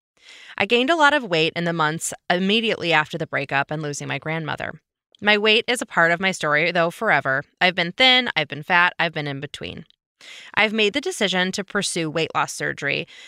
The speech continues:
not because it's an easy way out, but because I'm finally living my dream and just logistically don't have time for major weight loss if I also want to pursue stand-up and work full-time.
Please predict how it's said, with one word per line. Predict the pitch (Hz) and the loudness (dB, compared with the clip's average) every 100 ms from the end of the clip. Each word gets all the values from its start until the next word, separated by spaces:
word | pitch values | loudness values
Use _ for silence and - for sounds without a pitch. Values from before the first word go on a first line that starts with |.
| - | 0
not | 220 262 | 2 2
because | 302 262 269 | 0 -2 -2
it's | 247 | -4
an | 254 | -2
easy | 175 175 180 | -2 -4 0
way | 175 | 2
out, | 156 143 139 | 4 2 0
but | 180 | -4
because | 196 - 202 | -6 -2 0
I'm | 208 208 | 0 -2
finally | - 170 180 208 | 2 2 2 -2
living | 214 226 | -2 -2
my | 180 220 | -2 -2
dream | 165 160 160 156 | -2 -2 -2 -4
and | 151 | -4
just | - - - | -4 -6 -4
logistically | 180 180 196 - 240 254 | -4 -2 -4 -4 -4 -4
don't | 214 175 | 0 -2
have | 175 196 - | 0 -4 -2
time | 156 151 | -2 -2
for | 151 160 | -4 -6
major | 147 151 156 | -6 -6 -4
weight | 147 - | -4 -2
loss | 135 151 - - - - | 0 0 -4 -14 -20 -10
if | 190 | 0
I | 185 - | 0 2
also | 208 202 208 | 0 2 0
want | 175 175 | 0 -2
to | 170 | -6
pursue | 170 - 147 | -6 -4 -4
stand-up | 143 151 135 139 135 | -6 -6 -4 -4 -4
and | - 165 | -6 -6
work | 156 147 | -4 -4
full-time. | - - 143 143 - 131 - | -6 -4 -4 -4 -4 -4 -4